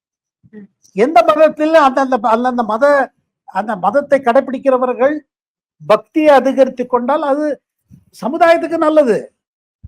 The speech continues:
Speaker 1: ம்.
Speaker 2: ஆனா அதே நேரத்தில் இந்துக்கள் ஒன்றாகும் பொழுது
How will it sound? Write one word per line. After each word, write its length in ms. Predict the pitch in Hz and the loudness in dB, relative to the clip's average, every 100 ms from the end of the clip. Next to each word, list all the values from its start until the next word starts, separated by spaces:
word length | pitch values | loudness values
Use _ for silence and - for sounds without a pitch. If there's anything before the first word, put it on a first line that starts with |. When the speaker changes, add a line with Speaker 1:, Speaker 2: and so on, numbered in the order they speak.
| - | -18
Speaker 1:
ம். 80 | - | -4
Speaker 2:
ஆனா 140 | 302 | 2
அதே 280 | 240 277 381 | 2 4 4
நேரத்தில் 840 | 370 330 285 262 262 269 277 277 - - - | 6 6 6 2 2 2 0 -10 -16 -18 -14
இந்துக்கள் 600 | 226 359 392 - 359 330 | -12 -6 -4 -2 -2 0
ஒன்றாகும் 560 | 302 302 294 240 208 165 | 0 0 0 0 -4 -10
பொழுது 580 | 160 147 202 220 220 | -16 -8 -4 -4 -6